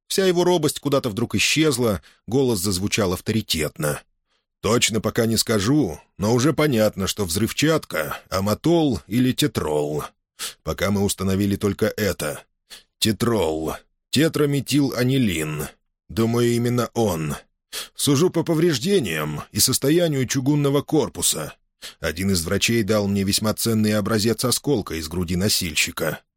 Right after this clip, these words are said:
Тут сомнений нет, так ведь, Кулверт?» «Полагаю, да, сэр». «Аматол». Суперинтендант записывал. «А где его можно достать?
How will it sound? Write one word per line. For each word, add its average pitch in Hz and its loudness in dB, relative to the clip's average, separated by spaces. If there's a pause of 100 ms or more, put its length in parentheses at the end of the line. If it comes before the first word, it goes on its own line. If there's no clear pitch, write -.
(120)
Тут 104 -2
сомнений 110 2
нет, 107 0
так 113 -2
ведь, 101 -2
Кулверт?» 80 -4 (680)
«Полагаю, 87 0
да, 98 2
сэр». 80 -2 (1200)
«Аматол». 160 -2 (380)
Суперинтендант 139 0
записывал. 78 -4 (520)
«А 143 0
где 165 0
его 160 2
можно 95 -2
достать? 98 0